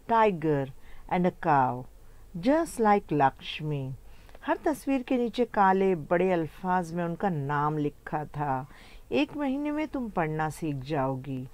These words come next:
उसके बाद बड़ी किताब दूंगी, फिर और बड़ी। कुछ वक्त में ही तुम, अ, इस गांव की सबसे ज़्यादा पढ़ी लिखी बन जाओगी। फिर तुम पर कोई नहीं हंसेगा, लोग तुम्हें सुनेंगे,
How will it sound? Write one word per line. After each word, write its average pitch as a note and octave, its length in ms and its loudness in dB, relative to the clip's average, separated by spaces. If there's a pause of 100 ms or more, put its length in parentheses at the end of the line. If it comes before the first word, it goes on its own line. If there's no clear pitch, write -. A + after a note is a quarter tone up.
(260)
उसके C4 300 -4
बाद A#3+ 280 2
बड़ी D3 300 -2
किताब F#3+ 440 -2
दूंगी, F#3 600 -2 (320)
फिर C#4+ 200 2
और D3 260 4
बड़ी। C3+ 460 -2 (340)
कुछ D4 240 -2
वक्त G3 300 2
में C4 140 0
ही D4 280 -2 (400)
तुम, G#3+ 440 4 (640)
अ, F3+ 260 6 (200)
इस C4 200 0
गांव G#3 340 4
की C#4+ 180 0
सबसे F#4 500 0
ज़्यादा F3 420 4
पढ़ी F3+ 280 0
लिखी G#3 440 -2
बन D#3 280 0
जाओगी। C3 640 -2 (420)
फिर D#4+ 120 0
तुम C#4+ 240 -4
पर D#4 160 0
कोई F#3+ 460 2
नहीं G#3+ 240 0
हंसेगा, C3+ 800 -2 (400)
लोग C4 280 6
तुम्हें C#4+ 240 -2
सुनेंगे, D#3+ 960 -2